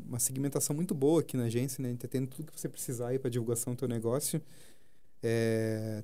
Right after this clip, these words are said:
tá surgindo mais patrocinadores, devagarinho, em cada podcast a gente vai colocar e vai falar um pouquinho de cada um aí.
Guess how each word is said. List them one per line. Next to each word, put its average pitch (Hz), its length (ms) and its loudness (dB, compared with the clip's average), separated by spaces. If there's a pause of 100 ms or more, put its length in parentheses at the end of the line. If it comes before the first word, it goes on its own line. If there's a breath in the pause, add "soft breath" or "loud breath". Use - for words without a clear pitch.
tá 143 100 4
surgindo 143 460 2
mais 131 200 2
patrocinadores, 127 800 2
devagarinho, 127 460 4
em 139 40 0
cada 147 220 -2
podcast 135 480 2
a 135 100 0
gente 127 80 0
vai 127 200 4
colocar 131 540 0
e 135 40 6
vai 127 120 6
falar 123 380 2 (360 loud breath)
um 123 40 -2
pouquinho 120 380 0
de 147 80 0
cada 131 320 0
um 127 240 2
aí. 117 240 2